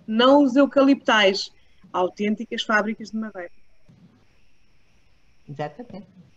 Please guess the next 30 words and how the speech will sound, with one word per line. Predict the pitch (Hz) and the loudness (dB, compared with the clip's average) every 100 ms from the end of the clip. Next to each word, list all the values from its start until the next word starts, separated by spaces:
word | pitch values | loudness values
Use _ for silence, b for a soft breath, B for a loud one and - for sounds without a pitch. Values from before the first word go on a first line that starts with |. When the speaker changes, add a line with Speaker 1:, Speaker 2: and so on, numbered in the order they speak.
| - | -18
Speaker 2:
é | |
verdade. | 151 175 165 156 _ _ _ _ _ - _ _ _ _ _ _ _ _ B B B _ _ _ _ _ | -14 -12 -12 -14 _ _ _ _ _ -20 _ _ _ _ _ _ _ _ B B B _ _ _ _ _
Speaker 1:
Eu | 220 262 | 2 4
ia | 285 | 4
só | 311 | 2
colocar-lhe, | 302 294 285 262 240 247 247 233 233 | 4 2 4 2 4 2 2 2 4
hum, | 220 214 208 208 208 208 - | 4 2 -2 -6 -8 -12 -18
se | - | -10
calhar, | - 226 226 220 | -4 0 2 2
uma | 214 214 208 202 196 | 2 2 2 4 2
última | 202 220 208 | 0 -4 -6
questão, | - 214 240 | -2 2 4
uma | 240 | 2
vez | 214 220 | 0 -4
que | |
estamos | - 202 190 | -2 -2 -2
mesmo | 196 185 185 | -6 -8 -8
já, | 190 180 170 175 170 165 - | -2 -2 -2 -6 -20 -20 -16
já | 170 | -14
ultrapassámos, | 165 - - 190 180 180 180 | -14 -18 -20 -10 -8 -8 -10
aliás, | 180 180 180 | -6 -4 -4
em | 175 170 _ | -8 -14 _
cinco | - 220 208 | -10 -10 -6
minutos | 196 202 - - - | -6 -6 -12 -20 -12
o | |
nosso, | 202 190 - - 185 b b b b b b - - | -2 -2 -2 -10 -10 b b b b b b -14 0
eh, | 196 196 190 | 4 6 4
o | 196 | 2
nosso, | 208 214 214 - 202 196 190 190 | 2 2 0 -6 -6 -6 -6 -4
eh, | 190 185 185 | 4 6 6